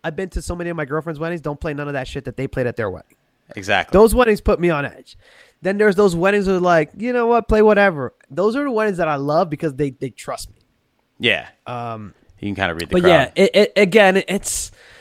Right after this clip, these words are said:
Speaker 1: it sounds cliche, but every, <laughs> every wedding's different, man. I, I, it, it really is.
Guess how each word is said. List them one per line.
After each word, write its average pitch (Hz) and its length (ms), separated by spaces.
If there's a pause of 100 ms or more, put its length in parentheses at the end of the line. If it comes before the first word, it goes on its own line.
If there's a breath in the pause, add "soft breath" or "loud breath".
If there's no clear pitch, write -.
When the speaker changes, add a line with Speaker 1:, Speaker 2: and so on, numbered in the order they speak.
(640 soft breath)
Speaker 1:
it - 60
sounds 254 260
cliche, 240 400
but 165 140
every, 165 140 (100)
<laughs> - 100
every 185 200
wedding's 190 340
different, - 600
man. 107 280
I, 127 180
I, 135 180 (140)
it, 139 260
it 156 280
really 165 340
is. 117 340